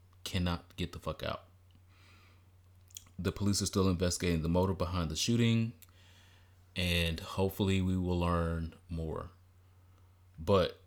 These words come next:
uh, Curtis is my last call <clears throat> because he's a, a brand new active duty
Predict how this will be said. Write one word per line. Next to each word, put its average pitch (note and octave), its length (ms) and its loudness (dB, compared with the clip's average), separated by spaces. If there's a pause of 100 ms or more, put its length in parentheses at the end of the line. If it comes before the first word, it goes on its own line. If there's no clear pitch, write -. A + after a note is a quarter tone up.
(240)
uh, E2 460 2 (280)
Curtis D3 320 4
is A2 140 2
my G2 120 4
last F2+ 260 4
call D#2 400 -2 (540)
<clears throat> B2 540 8
because F#2 680 2 (160)
he's G2 340 2
a, E2+ 440 2 (800)
a F2+ 60 0
brand F#2+ 340 2
new G#2+ 140 4
active F#2 340 0
duty F#2 440 -4